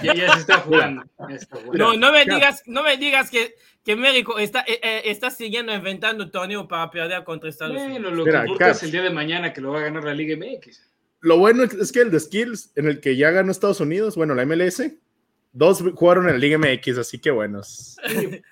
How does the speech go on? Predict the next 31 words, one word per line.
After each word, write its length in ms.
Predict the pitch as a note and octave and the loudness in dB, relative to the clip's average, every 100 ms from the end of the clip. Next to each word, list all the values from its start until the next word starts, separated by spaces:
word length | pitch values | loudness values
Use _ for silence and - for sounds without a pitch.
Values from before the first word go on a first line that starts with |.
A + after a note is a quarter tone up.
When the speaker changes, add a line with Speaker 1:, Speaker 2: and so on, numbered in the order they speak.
| G#3 - _ - | -20 -20 _ -6
Speaker 1:
por 180 | D#3+ | -2
eso 180 | F3 F3 | -2 0
lo 120 | G3 | 0
ganaron, 560 | E3+ D3+ D#3 F3 F#3+ E3 | 0 0 -2 -2 -4 -8
¿saben 300 | D3+ F#3 F3+ | -8 -8 -8
cómo 200 | F3+ F3+ | -10 -12
está 180 | F3 F3 | -10 -8
el 80 | E3+ | -8
Speaker 2:
No, 60 | |
Speaker 1:
tema 180 | F3+ F3 | -8 -6
de 80 | D#3 | -8
las 140 | C3+ | -8
skills? 360 | C3+ - F3+ D#3+ | -14 -10 -8 -4
Speaker 2:
no, 60 | G#3+ | -2
Speaker 1:
¿Dónde 100 | G3 | 0
lo 100 | F#3 | 0
Speaker 2:
pero 120 | G3 | 0
Speaker 1:
aprendieron? 580 | - E3+ F3+ F#3+ F#3 C#3+ | -2 -2 0 0 -2 -6
Acá 180 | B2 C#3+ | -10 -12
en 100 | D3+ | -10
México. 520 | D#3+ D#3+ D3+ - _ _ _ _ _ | -10 -12 -16 -20 _ _ _ _ _
Speaker 2:
Pero, 240 | F3+ F3+ | -10 -8
Caps, 300 | F#3 A3 F#3+ | 2 2 2
¿te 100 | - | -4
das 240 | G3 A#3+ A#3+ | 2 2 2
cuenta, 340 | A#3+ A#3 E3+ | -2 -2 -4
no? 260 | D#3 - - | -6 -10 -14
¿Te 100 | D3 | -12
das 220 | D#3 E3+ | -10 -10
cuenta 340 | - A#3 A3 F3 | -8 -8 -6 -8
que 300 | D#3+ F#3+ | -6 -10